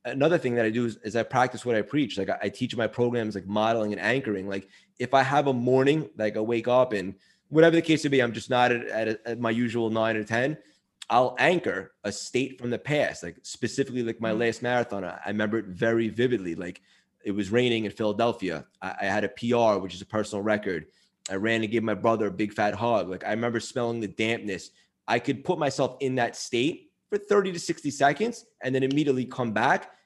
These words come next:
Speaker 1: and my state's elevated. Another thing I'll do is, like, something similar. Like, if I have, like, a big speaking engagement, I'm speaking to front of people,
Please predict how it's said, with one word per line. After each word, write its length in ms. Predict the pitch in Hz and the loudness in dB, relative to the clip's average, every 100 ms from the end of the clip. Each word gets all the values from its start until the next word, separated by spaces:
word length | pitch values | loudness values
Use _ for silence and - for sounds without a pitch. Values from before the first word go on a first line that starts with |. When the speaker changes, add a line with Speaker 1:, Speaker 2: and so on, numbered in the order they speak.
| _ | _
Speaker 1:
and 160 | 113 117 | -6 0
my 120 | 120 | 0
state's 380 | 120 131 123 - | 0 0 0 2
elevated. 500 | 110 98 80 71 64 _ _ _ | 2 2 -4 -8 -10 _ _ _
Another 260 | 127 143 147 | 2 2 2
thing 160 | 160 | 2
I'll 120 | 156 | 4
do 200 | 143 170 | 6 6
is, 140 | 160 123 | 4 2
like, 240 | 117 - _ _ _ _ - - | 0 -2 _ _ _ _ -20 -16
something 420 | - 143 139 117 | 0 0 0 -4
similar. 340 | - 143 143 151 | 0 2 4 4
Like, 160 | 117 | 2
if 80 | 120 | 2
I 100 | 123 | 4
have, 140 | 135 | 4
like, 140 | 123 117 | 2 -2
a 40 | |
big 220 | 104 117 | -2 -2
speaking 460 | - - 135 131 143 | -4 -4 -2 -2 -2
engagement, 400 | 135 151 135 143 | 2 2 2 -2
I'm 80 | 107 | -4
speaking 360 | - 131 131 | -4 -4 -4
to 80 | 127 | -4
front 160 | 139 147 | -4 -6
of 80 | - | -4
people, 460 | 143 160 165 - | -4 -2 -2 -4